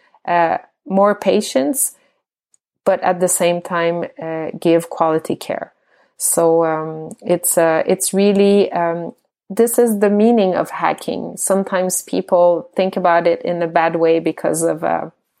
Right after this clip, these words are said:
security issues and privacy and so on. But hacking is also doing much more with,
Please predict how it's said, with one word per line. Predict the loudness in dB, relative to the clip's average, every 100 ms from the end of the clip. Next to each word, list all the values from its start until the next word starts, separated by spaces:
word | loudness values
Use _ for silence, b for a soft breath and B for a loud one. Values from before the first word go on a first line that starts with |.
| _ -16 -4
security | -2 2 2 2 2 0
issues | 0 -2 -2 -2 -2 0
and | -2
privacy | -2 -2 0 0 0 0
and | 0 -2
so | 0 0
on. | 0 -4 B B B
But | -2 -2
hacking | 0 -2 0 0 0
is | -2 0
also | 4 4 2 2 2 0
doing | 0 2 4 2 -2 b _ 0
much | 0 0 -2
more | 2 4 4 0 -6
with, | 0 0 0 -6